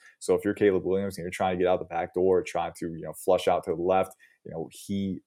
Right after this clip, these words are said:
can take away those lateral pathways for you. So, you know, that's gonna be a challenge for Caleb Williams. And maybe Ellis flushes him out and Bishop is the spy. Uh, we'll see. But I think Utah has the players that they need to match up with that. So for Caleb Williams, the name of the game is gonna be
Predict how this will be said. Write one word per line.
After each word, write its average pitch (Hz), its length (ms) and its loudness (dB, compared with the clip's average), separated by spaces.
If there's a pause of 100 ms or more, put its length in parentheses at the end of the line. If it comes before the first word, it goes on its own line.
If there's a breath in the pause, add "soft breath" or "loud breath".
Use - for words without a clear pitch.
(100)
can 87 320 -10
take 92 240 0
away 90 160 6
those 76 260 -4
lateral 69 360 2
pathways 64 540 -2
for 52 200 -8
you. 58 100 -14
So, 73 300 -2 (260 soft breath)
you 69 100 -10
know, 69 140 -8
that's 92 220 2
gonna 98 140 0
be 92 80 4
a 90 40 4
challenge 92 380 0
for 87 140 -2
Caleb 87 300 2
Williams. 98 360 0
And 87 80 -6
maybe 90 260 2
Ellis 87 260 2
flushes 87 380 -2
him 90 100 -6
out 87 220 0
and 92 100 -8
Bishop 92 400 2
is 92 140 -10
the - 80 -8
spy. 98 500 2 (320 loud breath)
Uh, 85 220 4
we'll 110 100 4
see. 117 280 2
But 90 100 2
I 90 60 6
think 90 200 -4
Utah 92 520 4 (760)
has 98 260 2
the 95 80 -4
players 95 360 2
that 87 120 -6
they 82 80 -4
need 92 340 -4 (280 soft breath)
to 90 80 -10
match 90 260 -2
up 85 160 2
with - 120 -6
that. 101 280 0
So 98 140 0
for 92 80 -12
Caleb 98 340 4
Williams, 95 400 0 (320 loud breath)
the 98 80 2
name 107 160 4
of 113 60 2
the 104 60 6
game 110 200 2
is 95 80 -2
gonna 92 160 -2
be 101 320 0